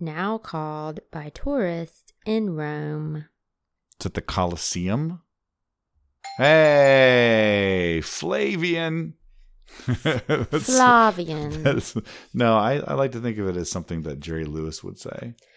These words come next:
Speaker 1: Flavian.
Speaker 2: <laughs> "I went to the Flavian
Speaker 1: <laughs>
Speaker 2: sale, the poisons and the nice lady." All right.
Speaker 1: <laughs> What a weirdo.
Speaker 2: <laughs> But that Dean Martin, though.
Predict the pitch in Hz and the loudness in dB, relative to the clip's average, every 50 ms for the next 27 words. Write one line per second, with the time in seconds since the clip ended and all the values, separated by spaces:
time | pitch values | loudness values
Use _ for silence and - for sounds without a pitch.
0 | _ _ _ _ _ _ _ - 277 302 311 330 349 359 381 370 359 359 349 320 | _ _ _ _ _ _ _ -16 -12 -10 -8 -6 -6 -4 -4 -4 -2 -2 -2 -2
1 | 294 277 277 269 269 294 - 277 - - 262 269 269 277 - - - - - 151 | -2 -2 0 2 2 2 4 4 4 4 2 2 -2 -8 -12 -14 -18 -8 -2 0
2 | 131 135 139 151 139 120 143 135 151 156 - - 151 151 160 185 196 196 185 151 | 2 4 4 4 4 2 2 2 2 2 2 2 2 4 6 6 6 4 4 2
3 | 175 165 156 147 143 139 139 135 135 139 - - - - 131 127 123 120 - - | 4 4 6 8 8 8 8 6 6 4 4 4 4 2 0 -2 -2 -2 0 0
4 | 156 147 127 123 117 113 113 113 113 110 110 110 113 110 - - 120 117 117 123 | 2 4 4 4 6 6 6 4 4 2 2 2 0 0 0 0 2 2 0 0
5 | - - 120 113 120 117 113 120 120 113 117 117 117 127 123 131 139 143 127 - | 0 -2 -2 -2 -2 -2 -2 -4 -4 -4 -4 -4 -2 -2 -2 -2 -2 -2 -4 -6
6 | - 226 277 330 370 415 440 440 440 427 427 403 403 403 415 427 427 427 427 403 | -6 -4 -2 0 0 2 2 2 2 2 2 2 2 2 0 -2 -4 -6 -8 -8
7 | 392 370 285 - - _ _ _ _ _ _ _ _ _ _ _ _ _ _ _ | -10 -12 -14 -18 -20 _ _ _ _ _ _ _ _ _ _ _ _ _ _ _
8 | _ _ _ _ - - - - - - - - 208 - 92 92 80 71 73 82 | _ _ _ _ -16 -14 -14 -14 -14 -16 -14 -14 -12 -10 -8 -6 -6 -4 -4 -4
9 | - - - - 254 202 190 - - _ - - 190 - _ _ _ _ _ _ | -4 -4 -4 -2 -2 -2 -2 -4 -8 _ -10 -10 -10 -10 _ _ _ _ _ _
10 | _ _ _ _ _ - - - - - _ _ _ - 214 190 170 160 156 151 | _ _ _ _ _ -20 -20 -20 -20 -20 _ _ _ -18 -14 -14 -12 -12 -12 -12
11 | 151 151 151 151 147 151 151 151 156 156 156 151 151 156 151 151 113 - - - | -14 -14 -12 -12 -12 -12 -12 -12 -12 -12 -12 -12 -14 -14 -14 -14 -16 -16 -12 -8
12 | - 131 117 - - 110 - - 113 - - 95 - - - - - _ - - | -6 -6 -4 -4 -4 -6 -4 -6 -10 -8 -8 -10 -12 -12 -14 -18 -18 _ -20 -20
13 | _ _ _ _ _ _ _ _ _ _ _ _ _ _ _ _ _ _ _ _ | _ _ _ _ _ _ _ _ _ _ _ _ _ _ _ _ _ _ _ _
14 | _ _ _ - 90 85 92 87 80 82 87 82 80 80 98 107 - 107 55 52 | _ _ _ -12 -6 -4 -4 -2 -2 -2 -2 -2 -2 -4 -6 -8 -10 -10 -12 -12
15 | 50 52 62 | -12 -12 -14